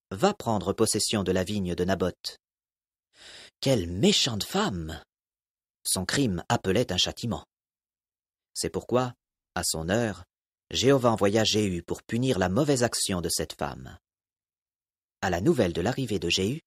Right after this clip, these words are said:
la reine Jézabel mit du fard à ses yeux, s'arrangea de son mieux, puis se montra à une fenêtre.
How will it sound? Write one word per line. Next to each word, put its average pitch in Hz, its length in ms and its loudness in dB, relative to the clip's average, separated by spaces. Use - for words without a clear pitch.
la 127 140 4
reine 185 240 0
Jézabel 170 420 4
mit 165 140 2
du 147 100 0
fard 120 340 0
à 90 60 -2
ses 85 280 -2
yeux, 80 140 -2
s'arrangea 107 540 0
de 117 100 2
son 110 160 0
mieux, 170 240 0
puis 131 280 -2
se - 140 4
montra 151 520 0
à 131 100 0
une 143 140 0
fenêtre. 80 560 -8